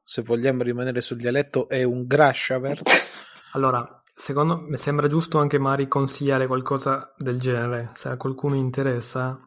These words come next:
Speaker 2: eh, young adult, target, forse non femminile, ma col protagonista nel racconto femminile fantasy. Allora,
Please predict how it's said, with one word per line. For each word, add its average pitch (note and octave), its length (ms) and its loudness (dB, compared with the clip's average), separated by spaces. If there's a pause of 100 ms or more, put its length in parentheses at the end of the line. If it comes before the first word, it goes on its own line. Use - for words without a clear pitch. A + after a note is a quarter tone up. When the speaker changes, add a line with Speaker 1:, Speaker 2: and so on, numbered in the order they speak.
(520)
Speaker 2:
eh, B2+ 480 -2
young B2+ 360 0
adult, C3 680 0
target, C3 580 -2
forse C#3 760 -2 (340)
non D#3 200 2
femminile, C#3+ 480 0
ma B2 180 -2
col B2+ 260 -2
protagonista C3 840 0
nel B2 180 -2
racconto B2 480 -4
femminile B2+ 560 0
fantasy. B2+ 680 -4 (520)
Allora, B2+ 360 -2